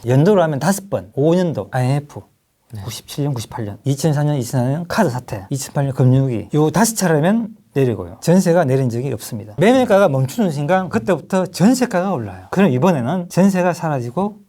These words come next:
Speaker 1: 그 대신에 월세가 오릅니다. 매매가가 멈춰도 문제예요, 사실은.
Speaker 2: 그 다음에 이제 시작이군요.
Speaker 1: 네, 월세가
Speaker 2: 월세가
Speaker 1: 시작이에요.
Speaker 2: 시작이군요.
Speaker 1: 월세가 시작입니다. 앞에 이제 우리가 물 찼다 했잖아요, 물.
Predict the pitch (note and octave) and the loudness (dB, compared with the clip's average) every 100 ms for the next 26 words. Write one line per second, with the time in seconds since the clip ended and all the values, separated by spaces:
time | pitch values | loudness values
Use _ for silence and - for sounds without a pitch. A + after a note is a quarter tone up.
0 | _ _ - C#3 C3+ C#3+ D#3 C#3+ A#2+ C3+ | _ _ -4 0 2 0 -2 -2 2 2
1 | E3+ F#3 A#2+ F#2+ G2+ G2 - F#3 D3+ A#3+ | 2 -2 -4 -8 -12 -14 -6 2 4 6
2 | C#4+ C4+ G#3+ C3+ C3+ A#3 D4 C#3 A2 A2+ | 4 4 2 2 2 2 2 0 -4 -6
3 | F2 F#2 G2+ G#2+ F2+ - - D3 E3 D#3 | -8 -14 -16 -16 -18 -16 -4 0 0 0
4 | C3 B2 - F3 E3 A#2 - B2 A2+ G2+ | -6 -8 -6 -6 -6 -8 -10 -10 -6 -2
5 | C#3 G#2 C3 E3 F3 B2+ E3 E3 D3 B2+ | -2 2 2 4 4 4 4 4 2 -2
6 | A2+ A#2 D#3 E3+ C3 D3 B2+ F#2+ - - | -4 0 0 2 -2 -4 -6 -8 -14 -8
7 | - G#3+ G#3 F3+ D#3 C3+ B2 B2 C3 C#3+ | -4 2 4 4 2 0 0 0 2 2
8 | B2+ A2+ F3+ A3 G#3+ - C#3 A#2+ A#2 G#2+ | 2 2 2 0 -2 -4 -4 -4 -6 -4
9 | G#2 | -6